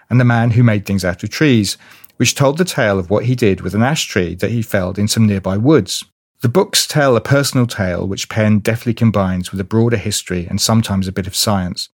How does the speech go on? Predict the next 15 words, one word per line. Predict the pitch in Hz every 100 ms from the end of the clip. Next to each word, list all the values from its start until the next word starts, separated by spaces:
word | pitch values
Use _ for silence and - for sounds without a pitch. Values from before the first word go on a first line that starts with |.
| _ _ -
but | 160
really | 143 143 123
they're | 113 120
all | 120
about | 113 113 104
the | 107
importance | 101 - 110 101 -
of | 95
making. | 110 113 - 82 _ _ _ _ -
And | 123
his | 123
latest | 131 147 151 147 -
is | 117
no | 117 104
different. | 90 - - -